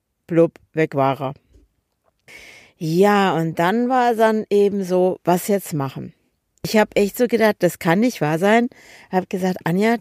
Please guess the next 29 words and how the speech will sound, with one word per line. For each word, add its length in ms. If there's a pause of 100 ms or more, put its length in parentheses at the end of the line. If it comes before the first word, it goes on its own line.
(120)
du 100
kein 280
Auto? 500 (920)
Jetzt 260
spinnt 460
mein 220
Auto. 460 (240)
Was 200
machen 340
wir 140
jetzt? 480 (1000)
Wen 260
hab 120
ich 140
angerufen? 720 (600)
Den 220
A 160
D 180
A 140
C. 400 (720)
Und 160
hab 120
meine 220
Karte 460
ausgepackt 760
und 140
hab 180
gedacht, 380
naja, 300